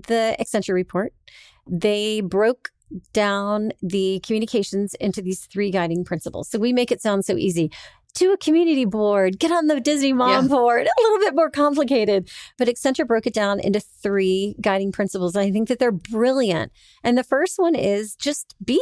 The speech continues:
Speaker 1: human,
Speaker 2: Mm-hmm.
Speaker 1: right? Just be human.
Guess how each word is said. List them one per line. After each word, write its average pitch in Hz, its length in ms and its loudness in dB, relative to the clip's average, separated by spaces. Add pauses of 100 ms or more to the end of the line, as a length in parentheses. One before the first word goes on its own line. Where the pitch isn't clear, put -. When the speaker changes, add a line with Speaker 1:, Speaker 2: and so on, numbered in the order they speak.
(140)
Speaker 1:
human, 226 640 0 (580)
Speaker 2:
Mm-hmm. 160 180 -6
Speaker 1:
right? 214 320 0
Just 254 440 -4
be 220 160 -2
human. 185 480 -2